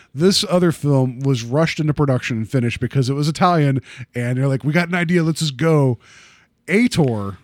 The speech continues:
the Fighting Eagle, was released on October seventh, nineteen eighty-two in Italy. So less than, like, five months later, this film shows up in Italy.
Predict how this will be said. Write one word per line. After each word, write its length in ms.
the 100
Fighting 340
Eagle, 540
was 180
released 440
on 100
October 440
seventh, 420
nineteen 300
eighty-two 300
in 60
Italy. 420
So 380
less 480
than, 320
like, 160
five 360
months 240
later, 440
this 180
film 320
shows 360
up 140
in 60
Italy. 460